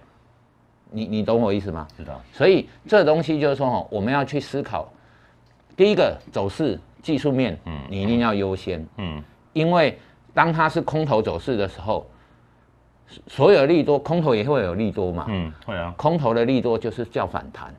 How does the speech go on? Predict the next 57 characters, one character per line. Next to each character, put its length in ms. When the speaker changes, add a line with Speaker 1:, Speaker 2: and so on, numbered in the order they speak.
Speaker 2:
嗯。 260
Speaker 1:
所 120
以 80
它 180
走 260
的 120
幅 220
度 160
就 120
不 200
远， 180
那 160
你 160
追 300
价 320
要 200
小 260
心。 300
Speaker 2:
嗯。 300
Speaker 1:
好， 300
哎， 160
所 180
以 60
这 140
就 120
是 120
为 140
什 100
么 80
昨 180
天 180
涨 180
停， 220
今 160
天， 260
哎， 140
腰 180
斩， 140
剩 160
五 120
趴 260
啦。 240
Speaker 2:
嗯。 240
Speaker 1:
啊， 80
这 120
种 140
东 160
西 140
我 100
们 140
就 160
说 160
哈， 180
一 100
个 140
原 240
则 260